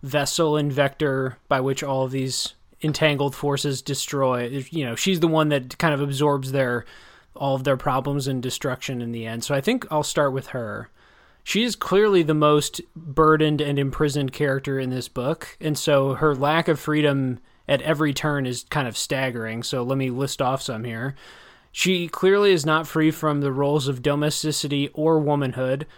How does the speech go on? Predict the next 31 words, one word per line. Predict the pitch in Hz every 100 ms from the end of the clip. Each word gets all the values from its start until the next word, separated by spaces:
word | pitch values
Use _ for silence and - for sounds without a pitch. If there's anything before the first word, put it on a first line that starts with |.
| _ 147
During | 156 170 160
the | 139
rape | 151 151
scene, | - 147 135
for | 143
example, | 135 131 131 131 131
she | - 156
is | 147
depicted | 143 139 147 151 143
as | 131 -
cleaning | - 151 147 147
the | 135
dishes | 139 143 127 120 120 -
when | 139 127
he | 127 120
takes | - 143 139 -
her, | 110 113 131 _ _ _
and | 131 120
so, | - 120
and | 123 123
when | 123
he | 123 120
rapes | 120 123 131 -
her. | 104 113 135 - - -
And | 156
then, | 160
of | 151
course, | - 170 156 -
there, | 151 143 147
there's | 147 151 143
the | 139